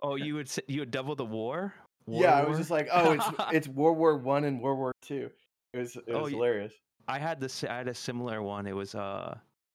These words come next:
Speaker 1: I thought it was Nip It in the Butt.
Speaker 2: Oh, yeah, yeah. <laughs> Ah,
Speaker 1: It made
Speaker 2: kids.
Speaker 1: sense, it made sense to me.
Speaker 2: Yeah.
Speaker 1: <laughs>
Speaker 2: Made sense to me too. I don't know what,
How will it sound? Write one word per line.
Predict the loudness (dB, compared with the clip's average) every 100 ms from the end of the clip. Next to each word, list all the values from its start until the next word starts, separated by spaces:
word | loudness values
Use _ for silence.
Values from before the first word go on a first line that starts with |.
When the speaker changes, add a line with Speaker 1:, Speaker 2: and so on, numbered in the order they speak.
| _ _ _ _ -8
Speaker 1:
I |
thought | -4 -4
it |
was | -4 -6 -6
Nip | -4 -4 -4
It | -4
in | -4
the | -6
Butt. | -6 -8 -8 -12 -20 _ _ _ _ _ _ _ _ _ _ _ 0
Speaker 2:
Oh, | 4 6 6 4
yeah, | 2 2 4 4 2 -2 -6 -8 -6
yeah. |
<laughs> | -6 -8 -10 -12 -14 -14 _ _ _ _ _ -8
Ah, | 0 0
Speaker 1:
It | 0
made | -2 -4 -2
Speaker 2:
kids. |
Speaker 1:
sense, | -4 -6 -8 -12 -10
it | -6
made | -4 -4 -6
sense | -6 -6 -6
to | -6
me. | -6 -6 -8 -12 _ _ _ _ -8
Speaker 2:
Yeah. | 2 6 4 2
Speaker 1:
<laughs> | -12 -16 _ _ -2
Speaker 2:
Made | -2 0
sense | -4 -6
to |
me | -4 -6
too. | -4 -4 0
I | 2
don't | 0
know | -2
what, | -2 -2